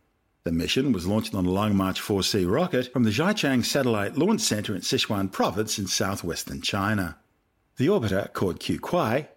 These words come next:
Mandarin for Magpie Bridge, will provide a vital communications link between Beijing mission managers and the upcoming Chang'e four lander and robotic lunar rover, slated for launch towards the end of the year.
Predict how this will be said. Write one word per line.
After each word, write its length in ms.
Mandarin 420
for 120
Magpie 480
Bridge, 480
will 100
provide 340
a 40
vital 360
communications 840
link 260
between 400
Beijing 420
mission 360
managers 640
and 100
the 180
upcoming 600
Chang'e 380
four 280
lander 540
and 180
robotic 500
lunar 280
rover, 560
slated 480
for 140
launch 320
towards 320
the 160
end 140
of 80
the 80
year. 480